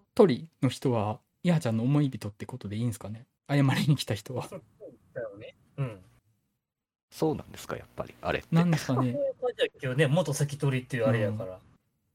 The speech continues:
Speaker 1: なんか全体的に結構人間関係が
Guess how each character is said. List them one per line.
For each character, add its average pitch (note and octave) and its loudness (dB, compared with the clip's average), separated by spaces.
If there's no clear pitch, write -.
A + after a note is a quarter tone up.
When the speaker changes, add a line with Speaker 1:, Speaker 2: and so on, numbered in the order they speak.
Speaker 1:
な E3 -4
ん - -12
か - -14
全 F#3+ 6
体 C#4+ 2
的 C4 4
に B3+ 8
結 B3+ 0
構 B2+ 0
人 D#3+ 8
間 D#3+ 6
関 C4 8
係 B2+ 2
が B2+ -4